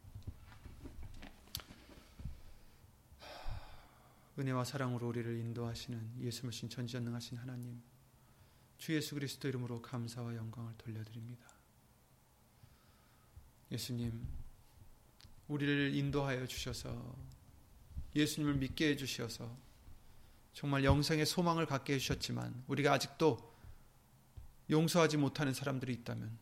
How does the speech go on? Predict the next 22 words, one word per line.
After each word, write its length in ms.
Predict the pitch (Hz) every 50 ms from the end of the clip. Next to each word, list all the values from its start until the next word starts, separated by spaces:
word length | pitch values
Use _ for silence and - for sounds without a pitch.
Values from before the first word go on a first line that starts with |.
| -
아직도 460 | - 147 139 135 156 - - 175 165
미워하는 480 | 147 139 156 156 160 165 156 156 156 147
사람들이 400 | 143 147 139 135 127 123 127 127
있다면 480 | 123 - - 123 120 120 120 117 117 120 - - - - - - - - - - - - - - - - - - - - - -
저희들의 380 | - - - 123 113 123 120 117
죄를 340 | - - 123 120 123 120 120
예수 180 | 117 113 - -
이름으로 180 | 123 120 117 123
용서해 360 | 120 120 120 120 - 131 123
주시고 360 | - - - - - - - 131 - - - - - - - - - - - - - - - - - - - - - - - - - - -
이제는 300 | 131 120 127 123 123 120
그 140 | - - 139
미움을 440 | 123 120 123 127 127 123 123 127 123
다 120 | - - - - - - - -
버리고 420 | - 143 143 143 131 - 139 120 - - - - - - - - - - - - - - -
예수 340 | 139 143 143 143 143 - 156
이름을 280 | 143 143 139 139 135
힘입어, 420 | 123 - 143 135 131 131 127 110 - - - - - - - - -
말씀을 560 | 139 135 143 147 143 - - 170 160 160 147
힘입어 420 | 151 165 156 151 143 147 123 - - - - - - - - - - - - - -
그들을 400 | - 139 127 131 117 120 117 120
용서하고 760 | 131 139 156 160 - - 165 147 147 147 156 156 151 - -